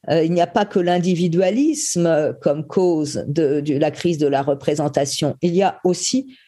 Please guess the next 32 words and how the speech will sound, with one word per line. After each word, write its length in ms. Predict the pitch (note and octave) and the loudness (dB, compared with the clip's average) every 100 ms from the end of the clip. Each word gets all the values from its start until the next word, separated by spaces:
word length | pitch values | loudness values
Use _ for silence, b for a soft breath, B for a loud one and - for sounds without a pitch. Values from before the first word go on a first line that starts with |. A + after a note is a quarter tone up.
| B - | B 0
le 160 | G#3 | 2
numérique 520 | G3+ G3+ F#3 A3+ C#4 | 2 2 2 0 -4
qui 140 | - A#3+ | -2 -2
nous 200 | B3 A3+ | 0 0
encourage 720 | A3 A3 A3 A3 G#3+ G3 - b b _ | -2 -2 0 2 2 0 -4 b b _
à 100 | G3+ | -2
des 140 | G3+ G#3 | 0 0
rapports 480 | G3+ G3 G#3 F#3 | 0 0 -2 -2
directs, 560 | F#3 B3+ A3+ G#3 - - _ _ E3+ | -2 0 0 -2 -6 -20 _ _ -2
deux 480 | D#3 C4 C4+ - - | 2 2 0 -4 -2
à 120 | A#3+ | -2
deux, 360 | G#3 G#3 G#3+ - _ b b - | 0 -2 -2 -8 _ b b -4
qui 140 | B3 | -2
semblent 360 | G#3+ C4 A#3 - | 0 0 0 0
abolir 480 | B3+ C4 C#4 C#4 C#4 | -2 0 0 0 0
les 120 | C4 | -2
distances, 840 | B3 B3+ - - A3+ B3 - - _ _ | -2 -2 -2 -2 -2 -2 -6 -10 _ _
nous 140 | G3+ B3 | 0 2
mettre 200 | C4+ A3+ | 0 0
dans 140 | A#3+ | -2
une 160 | A#3+ A#3 | 0 0
relation 580 | B3 A#3+ A#3 - A#3+ - | 2 0 -2 -2 -2 0
horizontale 760 | C4+ C#4 B3+ B3+ B3+ C4 B3+ A#3 | 0 -2 -2 -2 0 2 2 2
et 60 | |
de 100 | G#3 | 0
proximité, 840 | G#3 G3+ G3 - G3 F#3+ - D#4 E4+ B B _ - | 0 -4 -4 0 0 0 -2 -4 -6 B B _ -2
alors 340 | G3 B3 C4 | 0 0 -2
que 100 | - | -2
la 160 | A3 G3 | 0 0
représentation, 960 | G3+ G3 F#3 F3+ F3 D#3+ D#3+ - A#3+ - | -2 -2 -2 -2 -2 -2 -2 -2 -2 -2
elle 180 | A3+ | -2
implique 680 | A#3 A#3 B3+ D#4 D4 - | -2 -2 -2 -2 -2 -10